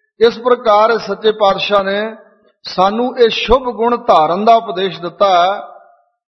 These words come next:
ਜਦੋਂ ਅੰਦਰ ਬੰਦਗੀ ਬਹੁਤੀ ਹੋ ਜਾਏ, ਤਾਂ ਅੰਦਰ ਵਸਤੂ ਵਿਚਾਰ ਜਨਮ ਲੈਂਦਾ। ਵਸਤੂ ਵਿਚਾਰ, ਭਈ ਜਿਹੜੇ ਸਰੀਰ ਹਨ, ਇਹ ਹੱਡੀਆਂ ਦਾ ਪਿੰਜਰਾ ਹੈ, ਇਹਦੇ 'ਚ ਨਾੜੀਆਂ ਹਨ, ਖੂਨ, ਮਿੱਝ,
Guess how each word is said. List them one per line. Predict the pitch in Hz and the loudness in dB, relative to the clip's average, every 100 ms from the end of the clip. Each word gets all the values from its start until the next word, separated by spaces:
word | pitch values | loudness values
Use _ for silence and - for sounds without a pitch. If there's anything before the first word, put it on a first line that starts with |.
| _ 151 | _ -2
ਜਦੋਂ | 175 214 254 | 0 2 2
ਅੰਦਰ | 240 247 | 2 0
ਬੰਦਗੀ | 196 262 190 208 240 | 0 -2 -2 -6 0
ਬਹੁਤੀ | 240 247 247 | 0 0 -2
ਹੋ | 165 185 | 0 2
ਜਾਏ, | 220 190 165 202 220 - - _ _ _ _ | 4 4 0 -4 -8 -16 -20 _ _ _ _
ਤਾਂ | 208 | 0
ਅੰਦਰ | 220 220 214 | 2 0 0
ਵਸਤੂ | 202 - 262 247 | 0 -2 -8 -6
ਵਿਚਾਰ | 214 220 196 220 | -2 2 4 4
ਜਨਮ | 196 196 214 214 190 | 2 0 0 -4 -4
ਲੈਂਦਾ। | 165 156 123 117 - _ _ | -4 -4 -6 -10 -14 _ _
ਵਸਤੂ | 196 202 254 226 | -2 -2 -8 -10
ਵਿਚਾਰ, | 208 208 202 233 | -2 2 4 2
ਭਈ | 233 226 214 | 0 -2 0
ਜਿਹੜੇ | 220 226 | 2 2
ਸਰੀਰ | 208 - 175 240 | 0 -4 -4 0
ਹਨ, | 214 196 185 170 - _ _ _ | 0 0 -4 -10 -16 _ _ _
ਇਹ | 226 233 165 | 2 4 2
ਹੱਡੀਆਂ | 156 180 226 226 | -2 0 2 4
ਦਾ | 220 | 2
ਪਿੰਜਰਾ | 214 185 180 214 220 | 0 -2 0 4 4
ਹੈ, | 202 262 262 - - _ _ | 2 -6 -10 -20 -20 _ _
ਇਹਦੇ | 214 240 | 0 0
'ਚ | 240 233 214 | 0 2 2
ਨਾੜੀਆਂ | 175 170 180 202 226 214 | 2 2 2 0 2 2
ਹਨ, | 220 | 0
ਖੂਨ, | - 185 214 226 | -6 -6 -4 -2
ਮਿੱਝ, | 208 208 240 202 | 0 2 2 4